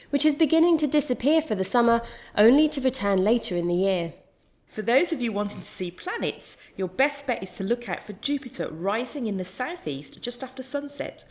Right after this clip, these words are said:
Speaker 2: Located in the constellation of Virgo, it sits just above Spica, the constellation's brightest star.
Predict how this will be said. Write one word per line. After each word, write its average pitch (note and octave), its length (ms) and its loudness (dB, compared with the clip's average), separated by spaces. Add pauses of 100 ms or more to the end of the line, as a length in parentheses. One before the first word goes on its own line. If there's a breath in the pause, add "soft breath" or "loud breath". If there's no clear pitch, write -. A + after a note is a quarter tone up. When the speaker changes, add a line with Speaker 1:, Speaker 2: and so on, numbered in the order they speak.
(420 loud breath)
Speaker 2:
Located C#4 520 0
in E4+ 100 -6
the D#4 60 -6
constellation A#3 720 -4
of F#3 120 -8
Virgo, D#3+ 520 -4
it - 140 -6
sits - 280 -8
just - 400 -4
above A3 220 -8
Spica, F3 640 -6 (240 loud breath)
the E3 60 -10
constellation's F#3 680 -4
brightest D3 580 -8
star. G3+ 460 -8